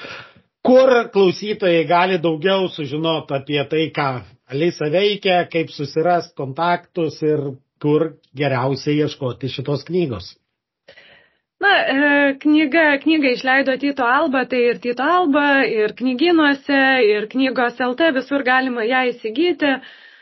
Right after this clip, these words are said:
Speaker 2: Na, o, e, m, apie įmonę gali, mane asmeniškai galima susirasti linkedi-, LinkedIn'e arba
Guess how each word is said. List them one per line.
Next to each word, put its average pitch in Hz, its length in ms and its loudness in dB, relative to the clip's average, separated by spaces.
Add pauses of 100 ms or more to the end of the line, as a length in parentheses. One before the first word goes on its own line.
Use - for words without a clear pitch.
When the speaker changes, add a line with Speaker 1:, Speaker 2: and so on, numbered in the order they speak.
(160)
Speaker 2:
Na, 285 180 -2
o, 262 300 2
e, 254 220 2 (420)
m, 226 240 -8 (600)
apie 240 320 0 (100)
įmonę 269 680 2
gali, 277 260 2
mane 294 260 2
asmeniškai 226 540 -2
galima 226 360 -4
susirasti 214 560 -4
linkedi-, 202 520 -4
LinkedIn'e 226 640 2 (260)
arba 233 380 0